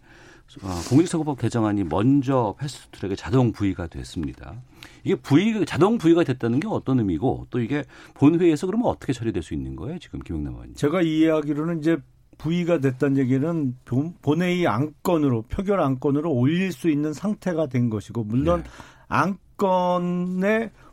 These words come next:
Speaker 2: 올리는 거는 보통 여야 원내대표 간에 합의를 하죠.
Speaker 1: 네.
Speaker 2: 이제 뭐 본회의 합의를 하고 날짜를 언제 본회의를 열지 그리고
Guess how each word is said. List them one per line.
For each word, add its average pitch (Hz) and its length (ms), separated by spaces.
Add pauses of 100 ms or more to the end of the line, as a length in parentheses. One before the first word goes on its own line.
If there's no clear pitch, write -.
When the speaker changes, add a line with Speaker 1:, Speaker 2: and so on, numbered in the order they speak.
Speaker 2:
올리는 190 460
거는 185 260
보통 156 540
여야 151 260
원내대표 135 560
간에 127 260
합의를 143 760
하죠. 127 480
Speaker 1:
네. 87 140
Speaker 2:
이제 117 220 (300)
뭐 104 180
본회의 143 600
합의를 156 840 (440)
하고 165 460
날짜를 135 520
언제 147 480
본회의를 135 380
열지 101 340
그리고 127 340